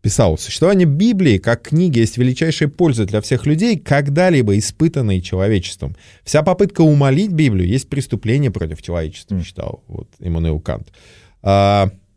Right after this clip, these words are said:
Speaker 1: как мы можем, читая, исследуя Библию, понимать себя и волю Бога для нас? Вот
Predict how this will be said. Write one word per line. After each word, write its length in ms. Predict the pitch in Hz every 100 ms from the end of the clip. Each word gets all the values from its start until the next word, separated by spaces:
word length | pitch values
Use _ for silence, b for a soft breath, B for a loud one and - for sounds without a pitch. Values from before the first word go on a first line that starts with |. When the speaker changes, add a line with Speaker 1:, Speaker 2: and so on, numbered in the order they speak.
| _ _ _ _ _ _ _ _ -
Speaker 1:
как 260 | 196 220
мы 140 | 160 156
можем, 440 | 175 160 95 85
читая, 440 | - 113 143 110
исследуя 440 | 98 - 113 95 101
Библию, 460 | 120 214 254 127 90
понимать 680 | - 135 139 131 143 160
себя 600 | - - 151 139 123 147
и 60 | 120
волю 320 | 101 143 139
Бога 240 | 117 131 113
для 220 | 107 120
нас? 240 | 180 -
Вот 200 | 101 -